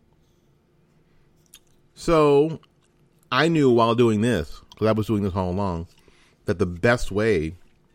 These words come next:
to engage with people was on a rational level. So you may go through my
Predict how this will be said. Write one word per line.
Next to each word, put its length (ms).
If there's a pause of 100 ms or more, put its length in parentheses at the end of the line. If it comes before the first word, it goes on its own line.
(400)
to 120
engage 640
with 220
people 480 (480)
was 180
on 160
a 60
rational 640
level. 340 (2000)
So 400 (140)
you 220
may 160
go 260
through 220
my 460